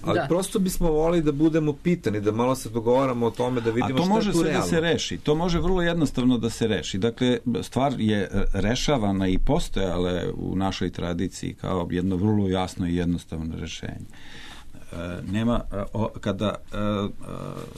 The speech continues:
Speaker 3: imamo neku vrstu stimulansa od Ministarstva kulture u, za kapitalna dela, dakle, postoji konkurs, onda je prirodno da se odredi određeni broj primeraka koji treba poslati na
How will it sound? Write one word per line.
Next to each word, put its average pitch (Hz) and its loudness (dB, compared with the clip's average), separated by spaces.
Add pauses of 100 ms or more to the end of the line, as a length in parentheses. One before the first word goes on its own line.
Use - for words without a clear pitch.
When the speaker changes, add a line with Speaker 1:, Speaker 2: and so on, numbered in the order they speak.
(120)
Speaker 3:
imamo 135 4
neku 123 2
vrstu 123 0
stimulansa 104 2
od - -6
Ministarstva 101 -2
kulture 107 0 (160)
u, 95 -4
za 98 -2
kapitalna 101 -4
dela, 90 -2
dakle, 78 -8
postoji 90 -4
konkurs, - 4 (640)
onda 156 2
je 160 4
prirodno 175 0
da 143 0
se 139 0
odredi 151 0
određeni 139 2
broj 131 2
primeraka 135 2
koji 127 0 (240)
treba 120 0
poslati 113 -2 (140)
na 117 2